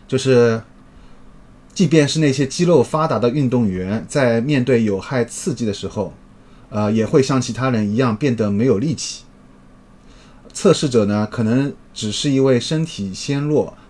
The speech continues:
体重不足一百磅的女性；被试者可能是一位体重两百多磅的男性，专业的足球运动员，但是测-，测试结果依然如是。也就是说，一个，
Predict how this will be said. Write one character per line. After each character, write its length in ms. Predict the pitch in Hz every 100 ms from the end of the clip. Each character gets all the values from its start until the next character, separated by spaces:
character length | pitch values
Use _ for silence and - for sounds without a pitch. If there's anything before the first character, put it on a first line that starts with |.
| -
体 180 | -
重 180 | 117 147
不 120 | 135
足 160 | 143 107
一 100 | 131
百 160 | 123 90
磅 180 | 127
的 60 | 123
女 160 | 104 82
性； 300 | - 135 92 - - - -
被 200 | - 135
试 180 | - 127
者 220 | 107 101
可 160 | 101 98
能 120 | 107
是 200 | - 123
一 60 | 120
位 340 | 120 107 95 - - -
体 160 | - 113
重 160 | 139
两 180 | 123 113
百 160 | 151 98
多 140 | 113
磅 160 | 110 110
的 60 |
男 180 | 98 92
性， 220 | 98 117
专 200 | 104 143
业 140 | 147 135
的 180 | 104 95
足 100 | 110
球 140 | 104
运 120 | 117 123
动 160 | 101
员， 300 | 90 82 90 - - -
但 120 | 143
是 80 | 127
测-， 300 | 120 - 123 - -
测 180 | - 147
试 200 | - 113
结 200 | 139 131
果 160 | 101 87
依 80 |
然 180 | 170 95
如 100 | 87
是。 240 | 87 - - - - - -
也 100 | 117
就 100 | 160
是 60 | 156
说， 160 | 156
一 100 | 160
个， 240 | 170 156